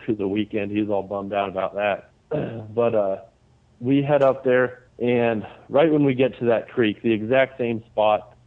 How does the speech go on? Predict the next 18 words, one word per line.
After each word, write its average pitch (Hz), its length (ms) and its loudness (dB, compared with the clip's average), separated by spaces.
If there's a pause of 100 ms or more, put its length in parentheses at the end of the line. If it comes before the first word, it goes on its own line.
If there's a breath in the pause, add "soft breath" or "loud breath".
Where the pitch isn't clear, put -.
(540)
probably 135 280 2
within 117 340 -2
five 127 300 2
minutes 113 280 -2
of 101 80 -6
being 98 260 -2
there, 95 280 -4 (380)
the 110 60 -10
moose 117 280 0
is 101 180 -6
in 98 140 -8
the 90 160 -10
same 101 240 -4
spot. 95 280 -10 (400)
So 123 360 0 (540 soft breath)
I, 135 320 4 (180)
like 117 240 0
a 117 60 -12